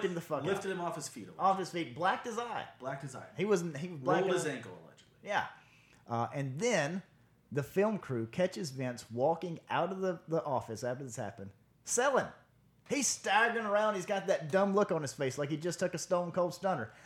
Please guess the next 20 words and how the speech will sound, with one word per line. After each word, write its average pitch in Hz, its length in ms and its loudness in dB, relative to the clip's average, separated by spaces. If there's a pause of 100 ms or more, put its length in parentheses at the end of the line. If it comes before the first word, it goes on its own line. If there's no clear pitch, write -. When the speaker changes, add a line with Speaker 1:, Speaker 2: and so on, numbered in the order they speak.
(120)
Speaker 2:
There's 214 180 8
no 233 240 6
way 220 240 6
Vince 185 380 2
is 170 160 0
selling 202 540 4
that 104 380 -2 (680)
if 170 120 0
the 180 120 10
whole 196 240 2
thing's 196 320 -2
a 220 40 -6
shoot. 277 460 -4 (880)
Vince 165 300 6
has 247 200 6
too 269 200 -4
much 254 280 0
ego 220 360 6
for 151 180 -4
that. 120 360 0